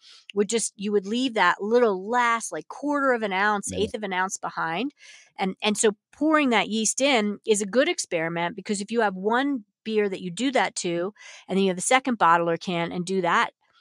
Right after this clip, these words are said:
Speaker 1: you're gonna see what happens. You're gonna notice the difference, and the yeast is definitely gonna influence not just the appearance, but the flavor.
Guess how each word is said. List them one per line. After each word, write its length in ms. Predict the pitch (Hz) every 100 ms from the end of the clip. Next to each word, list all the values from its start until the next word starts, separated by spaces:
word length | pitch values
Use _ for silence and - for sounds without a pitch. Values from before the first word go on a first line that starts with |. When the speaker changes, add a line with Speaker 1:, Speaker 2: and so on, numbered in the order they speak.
| _ -
Speaker 1:
you're 160 | 214
gonna 280 | 240 220 185 _ -
see 440 | - - 269 294 277
what 200 | 202 185
happens. 460 | 196 180 160 151 160
You're 80 | 175
gonna 180 | 190
notice 400 | 180 185 214 233
the 100 | -
difference, 500 | 185 190 - 151 147
and 180 | - 170
the 60 | 170
yeast 340 | 180 214 -
is 60 | 196
definitely 320 | 202 185 185
gonna 220 | 180 170 170
influence 680 | 214 226 - 190 170 170 - - - -
not 200 | 196 190
just 180 | 196 -
the 120 | 175
appearance, 540 | 165 277 262 185 170
but 200 | - 170
the 60 | -
flavor. 480 | - 156 143 143 147